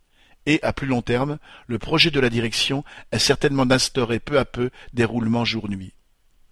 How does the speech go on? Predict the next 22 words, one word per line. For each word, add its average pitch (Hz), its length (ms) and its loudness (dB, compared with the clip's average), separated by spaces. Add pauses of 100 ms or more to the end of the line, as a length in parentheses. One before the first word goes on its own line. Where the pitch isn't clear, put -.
(560)
Le 123 100 -2
personnel 156 480 4
de 127 120 2
nuit 156 180 2
était 127 180 0
scandalisé 135 720 0 (280)
que 123 80 -4
des 127 120 4
syndicats 147 560 0
aient 123 100 0
pu - 220 -10
approuver 151 400 0
cette 113 220 -2
décision 123 580 -2 (280)
en 123 120 2
réunion 135 360 2
du 113 100 -8
C - 180 0
H - 300 6
S 135 120 4
C - 200 0
T, 131 280 -2